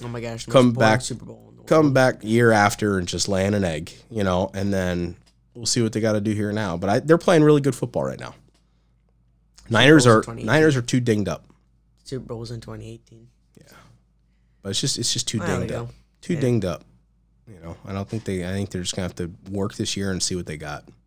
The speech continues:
Speaker 1: Hopefully they actually start Jimmy G this week.
Speaker 2: Yeah, I'm not sure. I haven't heard any news on who could potentially be starting with them right now.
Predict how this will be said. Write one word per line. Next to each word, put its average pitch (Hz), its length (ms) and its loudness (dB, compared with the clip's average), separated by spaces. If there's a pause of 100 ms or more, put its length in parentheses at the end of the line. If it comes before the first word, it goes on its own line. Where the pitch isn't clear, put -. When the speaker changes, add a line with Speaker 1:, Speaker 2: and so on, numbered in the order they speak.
(540)
Speaker 1:
Hopefully 160 260 -6
they 143 100 -6
actually 139 220 -8
start 143 260 -6
Jimmy 123 240 -8
G 113 200 -12
this - 580 -10
week. - 260 -14 (380)
Speaker 2:
Yeah, 139 120 -4
I'm 180 80 0
not 160 140 2
sure. 170 240 6
I 117 40 8
haven't 123 160 4
heard 151 220 4
any 151 200 6
news 135 340 6
on 101 160 2
who 107 160 0
could 98 180 -2
potentially 92 380 -6
be 85 120 -6
starting 80 320 -4
with 73 120 -14
them 69 180 -18
right 67 120 -18
now. 67 220 -18